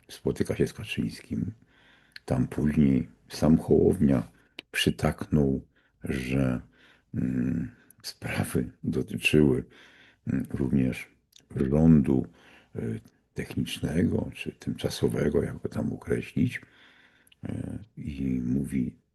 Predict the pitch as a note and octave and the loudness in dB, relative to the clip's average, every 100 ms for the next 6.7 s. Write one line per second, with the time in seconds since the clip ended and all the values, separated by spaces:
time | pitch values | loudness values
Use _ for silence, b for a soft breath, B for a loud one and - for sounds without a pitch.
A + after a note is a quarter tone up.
0 | _ - C#2+ C2 D2 F#2 G2+ F2+ D2 _ | _ 4 6 6 6 6 4 0 -4 _
1 | - C#2+ C2 D2 D2 C2 C2+ B1+ A1+ - | -2 0 2 6 6 6 2 0 -4 -6
2 | C2+ - - b b b - - C#2 D2+ | -6 -8 -12 b b b -6 0 4 4
3 | - - - C2 C#2 D2+ D2 B1+ - - | 2 -2 0 0 4 4 4 2 -6 -6
4 | B1 A#1 - C2 G#1+ - B B B - | -6 -2 0 0 -2 -10 B B B -8
5 | - - - A1+ - C#2 - b b b | -8 -6 -6 -6 -2 -4 -4 b b b
6 | - C2 C2 B1+ A#1 B1 | -6 -2 0 0 0 0